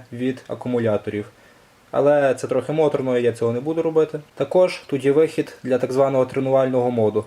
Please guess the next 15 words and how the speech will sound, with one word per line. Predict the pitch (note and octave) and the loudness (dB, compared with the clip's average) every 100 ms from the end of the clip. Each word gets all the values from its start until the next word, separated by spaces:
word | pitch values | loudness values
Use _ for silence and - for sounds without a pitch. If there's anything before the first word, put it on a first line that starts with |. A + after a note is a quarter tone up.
| - | -4
У | |
вас | C3 B2+ | 0 0
має | C3+ C3 | 2 -2
бути | B2+ B2+ B2+ | 0 -2 -4
спеціальний | - B2 C#3+ C#3 C3 A#2+ | -10 -4 0 0 0 -4
перехідник | B2+ B2 C#3+ C#3 D#3 C#3 | -4 -4 -6 -4 -4 -2
до | A#2+ | -4
комп'ютера | B2 A#2 C#3+ C3 B2 A#2 A#2+ | -6 -4 -6 -2 -4 -4 -12
з | A#2 | -6
U | A#2 A#2 | -6 -6
S | A#2 | -8
B | B2 C#3 C#3 _ | -4 -2 -4 _
до | A#2 A#2 A#2 A#2 A2+ A2 G#2+ | -4 2 2 2 2 -2 -2
цього | A#2 A2 | -4 -4
пульта. | A2 G#2+ G#2+ | -4 -6 -6